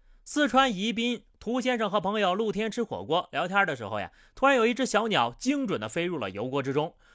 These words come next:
众人赶紧用筷子把这小鸟呀从油锅里捞了出来抢救，用清水帮它冲洗身上的油渍。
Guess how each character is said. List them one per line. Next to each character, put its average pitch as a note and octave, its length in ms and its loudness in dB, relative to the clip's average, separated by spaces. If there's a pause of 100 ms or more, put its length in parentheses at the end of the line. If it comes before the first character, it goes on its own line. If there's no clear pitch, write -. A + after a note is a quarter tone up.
众 A3 160 2
人 G#3+ 140 2
赶 F#3+ 180 4
紧 F#3+ 100 -4
用 F#3 120 -4
筷 G3 240 6
子 A#2+ 160 -6
把 C3 100 0
这 E3 80 0
小 D#3+ 220 -2
鸟 A#2+ 180 -6
呀 G#2+ 200 -2 (120)
从 F3 160 -6
油 F3+ 200 -2
锅 F#3+ 120 0
里 D#3 120 -2
捞 D#3+ 180 4
了 E3 80 0
出 D#3+ 140 -6
来 E3 100 4
抢 G#2+ 240 -6
救， C#3+ 240 -4 (240)
用 B3 180 -2
清 C4+ 220 -2
水 F3+ 180 0
帮 G3 140 0
它 A3 80 2
冲 A#3 180 -6
洗 D3 160 -6
身 G#3 140 -6
上 G3+ 140 -2
的 C3 80 -6
油 A#2+ 200 -4
渍。 G3 240 -4